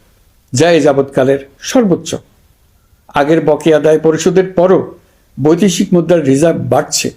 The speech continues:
আগামীতে এই ধারা বজায় থাকবে বলে আমরা আশা করি। বিদেশি বিনিয়োগ বৃদ্ধিতে বিভিন্ন উদ্যোগ নেওয়ার ফলে এই বছরের প্রথম তিন মাসে বিদেশি বিনিয়োগ এসছে সাড়ে দশ হাজার কোটি টাকা। গত বছরের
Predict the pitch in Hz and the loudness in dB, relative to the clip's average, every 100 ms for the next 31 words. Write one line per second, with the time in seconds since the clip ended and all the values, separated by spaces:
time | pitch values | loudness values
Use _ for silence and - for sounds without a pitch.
0 | _ _ _ _ _ _ 135 147 165 165 | _ _ _ _ _ _ -4 0 0 2
1 | 175 160 156 180 180 - 127 135 160 160 | 2 2 2 2 0 -2 -2 0 0 0
2 | 170 160 143 135 139 - _ _ _ _ | -2 0 0 2 0 -4 _ _ _ _
3 | _ - 135 139 123 127 117 113 _ _ | _ -6 0 0 0 -4 -6 -10 _ _
4 | _ _ _ _ - 127 147 190 214 185 | _ _ _ _ -2 0 2 0 2 2
5 | 185 180 160 170 170 190 175 143 180 190 | 2 2 0 0 2 0 2 2 2 4
6 | 185 151 151 147 156 156 151 156 131 - | 2 2 -2 0 0 0 0 -2 -2 -6
7 | _ _ _ _ _ - 147 160 165 185 | _ _ _ _ _ -2 2 2 2 0
8 | 185 170 220 208 196 165 160 - - _ | 2 0 2 2 2 2 0 -2 -8 _
9 | _ - 131 156 202 208 170 165 160 156 | _ -4 0 2 2 2 2 4 2 0
10 | _ _ - 170 156 165 175 170 151 160 | _ _ -4 -2 -2 -2 -2 -2 0 0
11 | 156 143 147 160 156 143 - 139 135 120 | 2 0 0 -2 0 -2 0 -2 -2 -6
12 | - _ _ _ _ _ _ _ _ _ | -8 _ _ _ _ _ _ _ _ _
13 | _ _ _ _ - - 123 156 185 185 | _ _ _ _ -18 -10 0 0 2 0
14 | 190 226 226 | 2 2 2